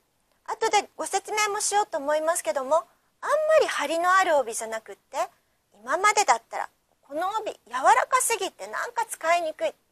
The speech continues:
て収めてる帯。そんな帯がね、今日の結び方にはぴったりなんです。柔らかい帯や、そして今流行ってますよね、大人のへこ帯。ちょっ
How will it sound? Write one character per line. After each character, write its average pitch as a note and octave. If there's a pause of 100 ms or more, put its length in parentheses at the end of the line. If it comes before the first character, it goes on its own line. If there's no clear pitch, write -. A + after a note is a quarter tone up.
(180)
て -
収 D4+
め G#4
て -
る A#3
帯。 - (640)
そ E4
ん A4
な A#4
帯 G4+
が C#4
ね、 B3
今 E4+
日 D4
の C4 (300)
結 D4+
び E4
方 D4+
に C#4+
は G4
ぴ -
っ - (120)
た C4
り D4
な D4
ん G#3+
で -
す。 - (1120)
柔 G#3
ら D4
か D#4+
い D4
帯 A#3+
や、 D4 (300)
そ C4+
し -
て -
今 F4+
流 D#4
行 F#4
っ G4+
て -
ま F4
す C#4+
よ C#4
ね、 D4+ (320)
大 A#3+
人 E4 (220)
の G#4
へ F#4+
こ F#4
帯。 - (920)
ち C4
ょ -
っ -